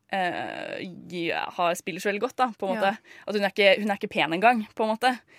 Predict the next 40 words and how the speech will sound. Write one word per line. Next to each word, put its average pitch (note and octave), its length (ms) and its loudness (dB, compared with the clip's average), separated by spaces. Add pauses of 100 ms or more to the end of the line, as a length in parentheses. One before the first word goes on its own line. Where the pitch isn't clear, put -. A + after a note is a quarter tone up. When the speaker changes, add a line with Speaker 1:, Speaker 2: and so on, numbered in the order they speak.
(140)
Speaker 1:
Hun, G#3 340 -2
eh, G3 220 0
liksom G3 220 -8
bidrar F3 300 -6
ikke F#3 180 -10 (120)
noen G3 280 -4
ting. A3 340 -2
Eh, G3 220 6
og G3+ 160 0
fordi G3+ 260 -4
det F3+ 200 2
de F#3 80 -2
har F#3+ 100 0
gjort F3+ 220 -8
i G3 40 -4
den F3+ 140 -2
miniserien, F#3 400 -2
da, A#3+ 120 2 (500)
er F3 400 4
å G3 180 -4
oppgradere, F#3+ 800 -2
håper G#3 220 -8
jeg, A#3+ 180 0
i G#3 40 -4
gåstegn, G#3 420 0
henne G3 340 -2
så G3 280 -6
til F#3 280 -10
de G3 140 -8
grader. A3 680 0
Sånn, A3 180 -4
hun G#3 140 -2
er G#3+ 80 -2
så F4+ 220 -2 (220)
sykt - 800 -4
babe, G#3 300 2
liksom. D4 320 0
Og A3 60 -2
sånn A3+ 200 -2
derre, A3 200 2